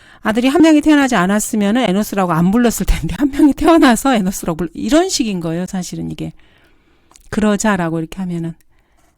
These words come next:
그 오 장에 보면은 참으로 이렇게 무서운 말이 나옵니다. 오 장에 이제 하나님께서 사람을 창조하시던 날에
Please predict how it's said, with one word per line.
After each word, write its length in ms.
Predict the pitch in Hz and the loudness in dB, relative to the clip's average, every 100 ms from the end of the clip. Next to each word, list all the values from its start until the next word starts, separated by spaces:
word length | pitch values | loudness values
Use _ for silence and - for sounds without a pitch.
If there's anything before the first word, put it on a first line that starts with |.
| _ _ _ _ _ _ - | _ _ _ _ _ _ -6
그 60 | |
오 260 | 226 233 269 | 0 4 4
장에 440 | 302 294 277 262 | 6 6 6 4
보면은 520 | 220 190 185 180 180 175 | 2 0 2 0 0 -4
참으로 440 | - 254 233 196 | -4 -4 -2 -4
이렇게 160 | 170 165 | -4 -6
무서운 500 | 175 - 262 247 170 | -6 -2 0 0 0
말이 240 | 156 165 | -4 -8
나옵니다. 520 | 165 160 175 185 160 - _ _ _ _ _ _ _ _ _ _ _ _ _ _ | -10 -10 -10 -12 -16 -18 _ _ _ _ _ _ _ _ _ _ _ _ _ _
오 80 | 226 | 0
장에 220 | 240 233 | 2 2
이제 180 | 214 220 | 2 2
하나님께서 540 | 262 285 254 240 233 | 4 4 2 0 -2
사람을 420 | 240 254 247 220 | -2 0 2 0
창조하시던 800 | 220 262 254 233 208 - 190 175 | -2 -2 0 0 -2 -2 -4 -2
날에 500 | 165 160 226 214 156 | -2 -2 -2 -4 -4